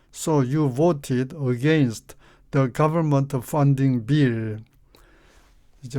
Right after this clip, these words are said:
화면 정지시켜놓고 본인이 알아들은 걸 잘 정리하셔서 마치 친구에게 얘 넘는 사이에 이런 뉴스 나왔다라고 말해주듯이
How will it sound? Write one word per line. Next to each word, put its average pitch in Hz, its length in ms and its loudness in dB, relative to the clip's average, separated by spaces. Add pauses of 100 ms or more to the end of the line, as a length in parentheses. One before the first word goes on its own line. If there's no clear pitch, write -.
화면 170 340 2
정지시켜놓고 143 1160 2 (280)
본인이 156 400 4
알아들은 139 480 2
걸 135 140 2
잘 131 240 -2
정리하셔서 123 920 -2 (300)
마치 139 420 0
친구에게 143 760 0 (340)
얘 143 180 4
넘는 143 440 4
사이에 139 400 2
이런 160 300 0
뉴스 151 220 -2
나왔다라고 135 680 0
말해주듯이 127 1040 -2